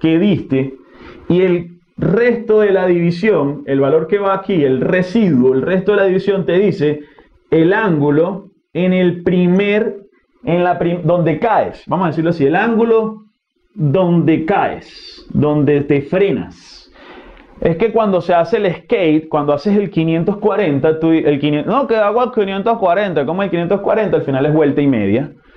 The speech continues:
Entonces, si tú divides quinientos cuarenta entre trescientos sesenta, aquí te va a dar una vuelta y aquí te daría ciento ochenta. Haz la prueba para que tú veas cualquier ángulo. Si tú haces aquí la división,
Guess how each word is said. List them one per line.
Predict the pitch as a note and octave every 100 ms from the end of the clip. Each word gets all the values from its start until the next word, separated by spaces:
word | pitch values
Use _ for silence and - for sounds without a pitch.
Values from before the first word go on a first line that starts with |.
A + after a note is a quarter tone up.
| - - -
Entonces, | C3+ C#3 C#3
si | C3
tú | B2+ D#3+
divides | F#3+ G3+
quinientos | G3+ E3 D3+ F3+
cuarenta | F3+ E3+ F3 C3+
entre | A#2+ G2+
trescientos | B2 C3 F3
sesenta, | A3 D3+ - F3+ - - -
aquí | C3 C#3
te | D#3
va | D#3+
a |
dar | B2+ - E3+
una | G#3 A#3+
vuelta | B3 G#3 D#3+ D3 F#3+ G3 - -
y |
aquí | C3+ C3+
te | C#3+
daría | C3 C3
ciento | C#3+ B2 A#2
ochenta. | A#2 E3 A#2 A2
Haz | G3
la | A#3+
prueba | A3+ A#3
para | F#3
que | E3+
tú | F#3+
veas | A3 -
cualquier | - D#3 D3 G#3+
ángulo. | F3+ G#2+ F#2 - - - -
Si | D#3+
tú | A3
haces | A#3
aquí | A3 A3
la | A#3 A#3
división, | A3+ A3+ A3+ A3 G#3 -